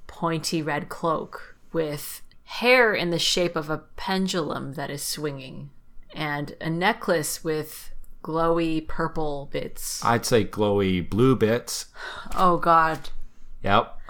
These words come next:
Speaker 1: One of the things we have to never argue about is whether things are blue or purple.
Speaker 2: Yeah, geology, uh, for Zelda games and blue versus purple,
Speaker 1: Oh my
Speaker 2: the,
Speaker 1: gosh.
Speaker 2: the forbidden arguments.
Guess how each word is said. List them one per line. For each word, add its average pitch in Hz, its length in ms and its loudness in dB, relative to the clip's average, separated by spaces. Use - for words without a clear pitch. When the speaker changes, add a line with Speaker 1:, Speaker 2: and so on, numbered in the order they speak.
Speaker 1:
One 262 220 4
of 302 60 2
the 302 80 0
things 240 200 2
we 226 80 8
have 202 100 4
to 190 80 0
never 170 320 4
argue 165 380 2
about 151 260 0
is 151 320 -4
whether 170 320 2
things 160 340 -2
are 151 80 0
blue 156 300 0
or 143 100 -4
purple. 156 560 -6
Speaker 2:
Yeah, 110 300 6
geology, 120 880 8
uh, 107 280 8
for 101 280 4
Zelda 110 340 4
games 110 580 2
and 98 420 2
blue 107 260 4
versus 101 360 2
purple, 110 340 6
Speaker 1:
Oh 214 220 10
my - 120 4
Speaker 2:
the, 185 120 4
Speaker 1:
gosh. 156 440 -2
Speaker 2:
the 104 120 2
forbidden 101 580 4
arguments. 90 720 -2